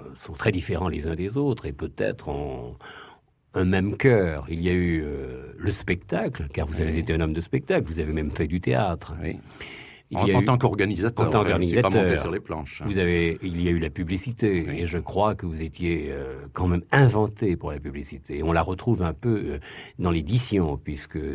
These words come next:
Speaker 1: c'est, euh, c'est sa continuité.
Speaker 2: Il, il y a les problèmes de forme et de langage, ce
Speaker 1: Mmh.
Speaker 2: sont toujours les mêmes problèmes qu'on trouve. Au fond,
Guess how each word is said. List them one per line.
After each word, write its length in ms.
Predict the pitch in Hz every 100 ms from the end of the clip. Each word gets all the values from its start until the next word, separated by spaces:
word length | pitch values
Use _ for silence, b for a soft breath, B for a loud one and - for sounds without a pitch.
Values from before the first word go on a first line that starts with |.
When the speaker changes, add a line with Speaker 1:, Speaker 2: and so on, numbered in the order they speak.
| 67
Speaker 1:
c'est, 480 | - - 69 67 -
euh, 60 | -
c'est 120 | -
sa 160 | - 80
continuité. 840 | 85 80 87 107 101 87 76 - - -
Speaker 2:
Il, 200 | 90 -
il 140 | 120
y 60 | 120
a 20 |
les 80 | 113
problèmes 320 | - 110 110
de 80 | 113
forme 380 | 110 139 110 107
et 40 |
de 60 | 101
langage, 460 | 107 120 120 95
ce 80 | 90
Speaker 1:
Mmh. 20 |
Speaker 2:
sont 160 | 87 92
toujours 240 | 117 117
les 80 | 98
mêmes 180 | 90 90
problèmes 380 | - 92 95 92
qu'on 140 | 95
trouve. 240 | - 131 127
Au 60 |
fond, 200 | 127 175